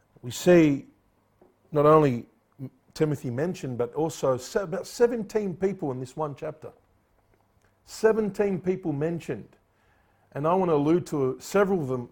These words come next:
today, uh, learning from their character. And in this chapter, we see at least three admonitions given to Timothy.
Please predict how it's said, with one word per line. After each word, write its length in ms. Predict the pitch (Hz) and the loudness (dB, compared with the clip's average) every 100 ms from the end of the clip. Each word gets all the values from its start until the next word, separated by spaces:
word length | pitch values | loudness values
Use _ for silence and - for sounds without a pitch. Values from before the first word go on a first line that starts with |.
| _ | _
today, 480 | 139 123 139 165 190 - _ _ _ _ - | -2 2 4 2 -2 -10 _ _ _ _ -16
uh, 140 | 104 98 | -10 0
learning 520 | 131 170 170 151 139 | 6 6 6 2 0
from 260 | - 135 | -2 0
their 160 | 127 123 | 2 0
character. 580 | - 135 139 143 196 208 - _ _ _ _ - _ _ _ _ _ _ | 2 2 2 2 -2 -2 -6 _ _ _ _ -20 _ _ _ _ _ _
And 120 | 147 | 2
in 80 | 165 | 4
this 180 | 202 214 | 4 4
chapter, 380 | - 165 - 156 | 6 6 6 2
we 100 | 143 | 0
see 260 | - 175 | 2 2
at 120 | 156 156 | 2 2
least 260 | 156 - | 0 -2
three 300 | - 208 208 | 4 6 6
admonitions 640 | 170 160 156 170 180 165 120 | 2 0 0 -2 -4 -6 -4
given 300 | 170 175 156 | -2 -2 -4
to 100 | 143 | -8
Timothy. 520 | - 123 117 143 | -6 -6 -4 -6